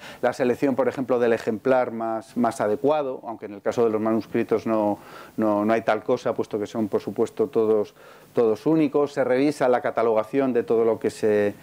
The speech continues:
de todo lo que se digitaliza, más todos los trabajos técnicos de generación de másters, de derivados, de cargas en, en los gestores de objetos digitales,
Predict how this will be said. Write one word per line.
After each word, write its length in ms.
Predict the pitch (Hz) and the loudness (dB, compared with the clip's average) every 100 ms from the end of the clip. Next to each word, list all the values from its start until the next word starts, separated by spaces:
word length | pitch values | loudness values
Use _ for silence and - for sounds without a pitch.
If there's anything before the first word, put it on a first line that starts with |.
| - - - | -20 -14 -6
de 100 | 110 | -2
todo 200 | 120 117 | 2 2
lo 160 | 113 107 | 2 0
que 80 | |
se 380 | 104 113 104 104 | -4 -2 0 0
digitaliza, 1040 | 104 - 110 101 110 131 147 - 139 139 - - - - | -2 -4 -2 0 2 0 0 0 2 0 -4 -18 -20 -10
más 160 | - - | -8 -2
todos 180 | 117 | 0
los 140 | 113 107 | 2 0
trabajos 480 | 113 107 107 107 - | -2 -2 -2 -8 -6
técnicos 560 | 120 117 117 117 117 | -2 -2 -2 0 0
de 60 | 104 | 0
generación 480 | 120 107 104 117 107 | -2 -2 0 -2 -2
de 100 | 101 | 0
másters, 640 | 117 120 - 120 113 107 | 0 0 -2 0 0 0
de 100 | 110 | 0
derivados, 1000 | 101 104 101 117 123 117 117 117 113 - - - | 2 0 2 2 2 2 2 4 2 -2 -18 -16
de 180 | 104 110 | -2 -2
cargas 560 | - 120 113 113 110 - | 0 0 0 -2 -2 -4
en, 300 | 113 110 107 | -4 -4 -4
en 180 | 107 107 | -2 0
los 160 | 101 | 0
gestores 480 | - 101 123 110 107 | -2 -2 0 2 2
de 140 | 107 | 2
objetos 340 | 101 113 104 104 | 2 0 0 0
digitales, 800 | 101 110 98 123 123 123 120 | -2 -2 0 0 2 -2 -4